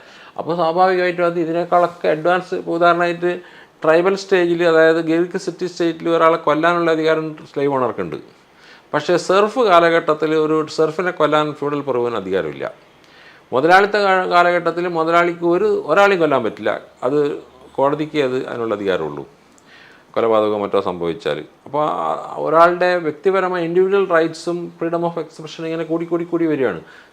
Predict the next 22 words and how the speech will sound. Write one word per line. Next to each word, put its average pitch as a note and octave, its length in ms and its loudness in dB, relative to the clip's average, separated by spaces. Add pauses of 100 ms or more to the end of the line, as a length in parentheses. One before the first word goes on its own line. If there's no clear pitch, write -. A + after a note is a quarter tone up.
(100)
സത്യത്തിൽ D3 640 -8
റഷ്യയിൽ D3+ 320 -6
എന്താ D#3 180 -4
സംഭവിച്ചത്? D3+ 560 -8 (240)
എല്ലാം C3+ 320 -6
പോയി. D#3 200 -6 (580)
freedom A#2+ 340 -2
of D3+ 100 -6
expression D3+ 500 -10
ഇല്ല, D#3 140 -6
ഇൻഡിവിജ്വൽ D3+ 500 -4
ഇല്ല, D3 180 -6
വിദ്യാഭ്യാസം D3 720 -6
ഇല്ല, D3 160 -6
പ്രൈവറ്റ് C#3+ 400 -4 (100)
പ്രസ് B2+ 280 -6
ഇല്ല. D3 260 -6 (340)
ലോകം C#3 500 -4
സൃഷ്ടിച്ചിട്ടുള്ള E3+ 800 -8
ഏറ്റവും, F3+ 800 -2 (340)
ഏർ, E3+ 220 -8 (100)
പിന്നെ D#3+ 260 -6